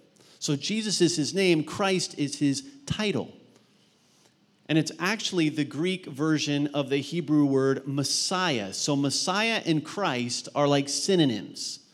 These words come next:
In fact, if you were to go to the book of John, chapter one, verse forty-one, John, in his biography of Jesus, records how Andrew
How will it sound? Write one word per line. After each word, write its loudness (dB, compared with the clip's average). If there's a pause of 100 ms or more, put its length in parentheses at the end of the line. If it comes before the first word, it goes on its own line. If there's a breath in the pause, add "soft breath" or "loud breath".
(520 soft breath)
In 2
fact, 0
if 0
you -2
were 6
to -2
go 4
to 2
the -4
book -4
of -6
John, 0
chapter 0
one, 2
verse -2
forty-one, -2 (460 loud breath)
John, 2
in 2
his 0
biography 0
of -2
Jesus, -6
records 0
how -2 (100)
Andrew 0